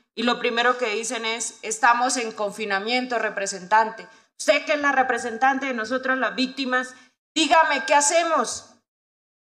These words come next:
Yo le digo, "Si a mí no me escuchan, si le hemos escrito desde los líderes y lideresas de los territorios, los alcaldes,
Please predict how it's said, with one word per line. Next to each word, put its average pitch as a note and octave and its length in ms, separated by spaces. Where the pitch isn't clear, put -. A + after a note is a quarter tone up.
Yo C#4 120
le B3 80
digo, C4+ 180
"Si B3+ 160
a G#3+ 80
mí A3 100
no A#3+ 120
me C#4+ 100
escuchan, C4 640
si D4 160
le B3+ 220
hemos D#4+ 220
escrito E4 800
desde C#4 340
los C4+ 160
líderes E4+ 500
y E4+ 40
lideresas C#4 540
de C#4+ 100
los B3 160
territorios, A3+ 760
los B3+ 240
alcaldes, A3+ 920